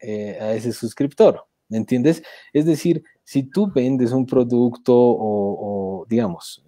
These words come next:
eh, no, no estás vendiendo, estás haciendo videos por el momento, eh, tu cuate no te va a entrar a ver, a ver que lo va a hacer por cuate, ¿me entiendes? Entonces,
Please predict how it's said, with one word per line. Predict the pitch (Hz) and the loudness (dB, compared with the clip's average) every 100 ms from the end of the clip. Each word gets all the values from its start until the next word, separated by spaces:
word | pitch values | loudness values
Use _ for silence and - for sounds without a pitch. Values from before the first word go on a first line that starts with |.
| 80 | -20
eh, | 85 98 107 110 | -18 -14 -12 -8
no, | 131 127 135 | 0 4 6
no | 139 | 6
estás | 143 147 123 | 6 4 4
vendiendo, | 117 101 87 | 4 4 2
estás | 90 135 127 | 2 4 6
haciendo | 123 127 110 | 6 2 2
videos | 107 120 110 | 4 4 4
por | - 107 | 2 0
el | 107 | 0
momento, | 110 123 113 107 147 151 - - _ _ _ _ _ | 0 0 -2 4 2 2 -6 -20 _ _ _ _ _
eh, | 104 131 139 131 - _ _ | -8 -4 -4 -6 -12 _ _
tu | 147 143 | 2 6
cuate | 190 202 202 | 6 6 6
no | 208 330 | 6 6
te | 277 | 8
va | |
a | 240 | 8
entrar | 220 214 202 | 8 8 8
a | |
ver, | 175 240 226 - - _ _ _ - | 8 6 6 2 -8 _ _ _ -2
a | |
ver | 139 143 | 0 2
que | 147 147 147 | 0 -2 -6
lo | 135 143 | -2 2
va | 156 | 2
a | |
hacer | 170 151 | 2 0
por | 127 120 | 0 -2
cuate, | - 170 165 - 165 _ | 2 2 2 -4 -14 _
¿me | - 98 | -10 -8
entiendes? | 98 113 113 139 143 | -4 -2 2 2 2
Entonces, | 113 110 131 131 120 | -4 0 2 4 2